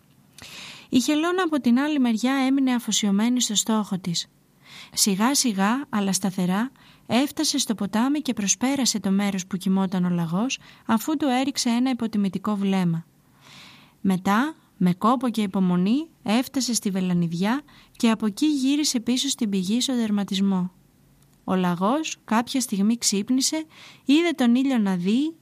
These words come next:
και με τεράστια ταχύτητα ξεκίνησε για τη βελανιδιά και το τέρμα. Την ώρα που έφτανε, αντίκρισε από μακριά τη χελώνα να τερματίζει πρώτη, κατάκοπη, αλλά χαρούμενη.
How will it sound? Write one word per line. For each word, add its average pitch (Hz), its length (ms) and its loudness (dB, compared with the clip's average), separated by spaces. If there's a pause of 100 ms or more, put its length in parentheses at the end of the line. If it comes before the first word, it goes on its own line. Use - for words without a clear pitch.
και 214 140 0
με 196 120 2
τεράστια 226 540 -2
ταχύτητα 247 580 -4
ξεκίνησε 254 600 0
για 220 120 -2
τη 208 100 -2
βελανιδιά 185 560 0
και 247 100 -4
το 214 140 -8
τέρμα. 202 440 -2 (1600)
Την 180 180 4
ώρα 233 260 2
που 202 140 0
έφτανε, 208 500 0 (260)
αντίκρισε 226 600 2
από 240 180 2
μακριά 214 420 0
τη 285 100 -4
χελώνα 226 460 2
να 262 160 0
τερματίζει 220 580 0
πρώτη, 220 500 -2 (100)
κατάκοπη, 214 880 0 (100)
αλλά 220 220 2
χαρούμενη. 208 680 2